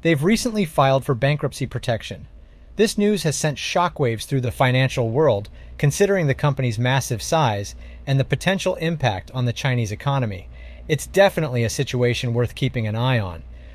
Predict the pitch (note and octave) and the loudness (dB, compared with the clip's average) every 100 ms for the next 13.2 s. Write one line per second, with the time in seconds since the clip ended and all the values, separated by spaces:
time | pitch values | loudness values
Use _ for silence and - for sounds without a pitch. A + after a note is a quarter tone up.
0 | - - D#3+ F3+ G#3 D3 E3 C#3 - G#2+ | -8 2 4 6 4 4 4 4 0 -4
1 | G2 - - - - - F3+ - A#3+ B3 | -4 -6 -14 -16 -12 -2 -2 2 0 0
2 | A3 G3+ E3+ F#3 - B2+ - C#3+ C3+ B2+ | -2 0 2 0 2 0 0 0 0 4
3 | D3+ D3 C3+ D3 - D3+ D#3+ C#3 A#2 A2+ | 2 2 0 -2 0 2 4 2 0 -2
4 | C3+ C3+ C#3+ C#3+ A2+ G2+ - - - - | 0 2 2 2 0 -4 -10 -14 -18 -16
5 | - - F#3 - F3 E3+ C#3+ D3+ C#3+ D#3 | -8 0 0 2 0 0 0 2 4 4
6 | D3 E3 D3+ D3 C3 C#3+ C#3+ A2+ F#2 - | 4 2 2 2 4 6 6 2 -6 -10
7 | - - - - _ _ _ _ _ _ | -16 -16 -20 -20 _ _ _ _ _ _
8 | _ _ _ _ - - - C#3+ - G#3 | _ _ _ _ -12 -8 -2 0 6 4
9 | G#3+ D#3+ A2 A2+ - - C#3 G3 G#3 D3 | 6 2 2 -2 -8 0 4 4 6 4
10 | C3 - A2+ B2 - E3+ F#3+ E3+ D3 C3 | 2 0 -2 -2 0 2 2 2 2 2
11 | A2+ E3+ E3+ - G2 - - - - D3 | 0 0 0 -2 -4 -4 -10 -10 2 2
12 | B2+ E3 F3 E3+ - C#3+ B2+ C#3+ D#3+ - | 4 2 2 -4 0 0 2 0 0 0
13 | F#2+ E2+ | -2 -4